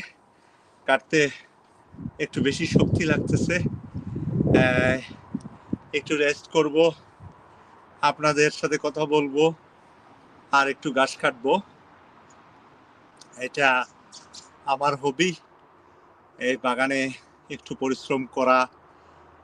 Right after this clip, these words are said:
আহ, সবসময় চেষ্টা থাকে বাগানে কিছু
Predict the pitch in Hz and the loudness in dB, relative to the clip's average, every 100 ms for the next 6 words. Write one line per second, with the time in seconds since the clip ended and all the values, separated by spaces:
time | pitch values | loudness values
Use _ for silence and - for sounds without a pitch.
0 | - - 127 123 123 127 - 143 - 147 | -12 -2 0 0 0 -2 -2 -6 -4 -4
1 | 143 147 139 156 131 135 135 139 - - | -2 -2 -2 -6 -6 -4 0 0 -2 -18
2 | - - - - - - - - - 123 | -20 -20 -20 -20 -20 -20 -20 -20 -10 0
3 | 131 135 139 135 135 120 143 139 | 2 2 -2 -4 -6 -6 0 2